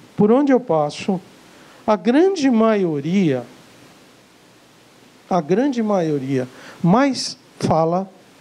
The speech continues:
que ouve. As pessoas mais falam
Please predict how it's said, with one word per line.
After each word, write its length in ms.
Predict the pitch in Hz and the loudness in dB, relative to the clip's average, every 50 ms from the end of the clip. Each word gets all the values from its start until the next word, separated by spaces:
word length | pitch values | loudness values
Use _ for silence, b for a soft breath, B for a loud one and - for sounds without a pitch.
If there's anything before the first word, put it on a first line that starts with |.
| _ - - | _ -16 -4
que 120 | - - 175 | 0 2 4
ouve. 480 | 165 160 151 135 127 - - - - - - - - - - - - - - - - _ - - B B B B B B B B B B _ _ _ - | 4 4 2 0 -4 -8 -10 -10 -10 -12 -20 -20 -20 -20 -20 -20 -20 -20 -20 -20 -20 _ -20 -20 B B B B B B B B B B _ _ _ -8
As 120 | 180 - | -8 -6
pessoas 520 | - - 180 170 - - 180 165 151 139 123 | -2 -2 -2 -2 -2 0 0 2 2 0 -2
mais 320 | 127 135 147 180 220 220 - | -4 -4 -2 -2 -2 -4 -6
falam 540 | - - 190 175 170 175 180 180 190 190 | -4 -2 0 0 0 0 -2 -4 -8 -10